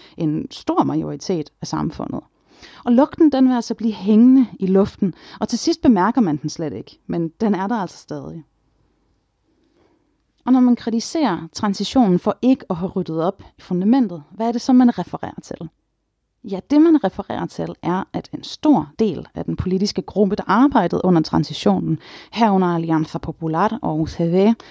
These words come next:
bestod af en gruppe borgere, der under diktaturet oftest havde siddet i magtfulde positioner og kom fra en magtfuld klasse, og i øvrigt i mange tilfælde også selv havde været aktiv i frankistisk politik.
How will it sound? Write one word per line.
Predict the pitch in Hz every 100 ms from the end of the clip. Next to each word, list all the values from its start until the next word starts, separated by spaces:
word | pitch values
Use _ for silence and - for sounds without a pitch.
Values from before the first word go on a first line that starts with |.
| - -
bestod | - 180 - 247 208
af | 165
en | 160
gruppe | 165 - -
borgere, | 175 185 240 262 196
der | 226
under | 269 294
diktaturet | 185 175 151 - 202 151
oftest | 170 185 - -
havde | 156
siddet | - 160 147 156 -
i | - - 151
magtfulde | 151 214 - 208 175
positioner | 160 - - - 247 247 156 160 - -
og | -
kom | - 262
fra | 247
en | 214
magtfuld | 208 254 - 247 226
klasse, | - 196 190 190 233 202 _ -
og | 175 175 - -
i | 185
øvrigt | 185 220 269 - -
i |
mange | 175 170 240
tilfælde | 262 240 220 - 175 175
også | 214
selv | - -
havde | - 185 170
været | 170 165 -
aktiv | 254 - 165 -
i | - 208
frankistisk | - 175 - 196 - -
politik. | - 156 147 269 294